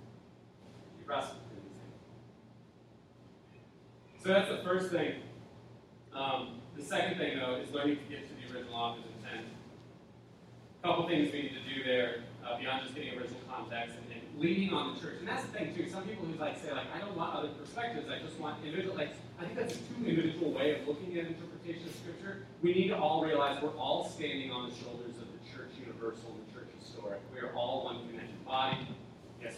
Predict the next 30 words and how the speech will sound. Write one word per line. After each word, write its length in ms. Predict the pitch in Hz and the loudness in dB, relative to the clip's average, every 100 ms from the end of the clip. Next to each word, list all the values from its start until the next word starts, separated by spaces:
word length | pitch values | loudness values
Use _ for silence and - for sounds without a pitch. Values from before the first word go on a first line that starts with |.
| - | -10
we 80 | - | -10
need 120 | - - | -10 -10
denominations 680 | - - - - - - - | -8 -8 -8 -6 -6 -8 -6
now, 360 | 117 - - - - - | -4 -4 -6 -10 -14 -2
but 80 | 127 | 2
ultimately 580 | 135 - 135 120 117 | 4 2 -4 -2 -2
there 160 | 117 117 | 0 -2
is 200 | 117 - 113 | -2 -4 -6
one 160 | 117 120 | -6 -6
seed 400 | - - 120 120 | -8 -10 -10 -8
of 40 | - | -10
the 100 | - - | -12 -10
church 240 | 123 117 117 117 | -8 -8 -10 -10
that's 160 | - - | -10 -8
growing 400 | 127 120 120 113 | -4 -2 -2 -6
different 280 | 113 - - - | -8 -10 -12 -14
perspectives 560 | - - - - - - | -14 -6 -2 -2 -4 -8
and 160 | - 101 | -10 -12
different 240 | - - - - | -14 -14 -14 -14
ideas. 200 | 120 123 123 | -8 -6 -8
And 400 | - - - - | -12 -14 -14 -8
so 120 | - | 0
I 120 | 131 | 2
can 160 | 185 160 | 4 2
learn 200 | 170 185 | 4 4
a 80 | 151 | 4
lot 360 | - 165 - - | 6 6 4 0
from 120 | 143 | -6
the 80 | - | -2
Catholic 320 | 151 156 156 | 0 0 -2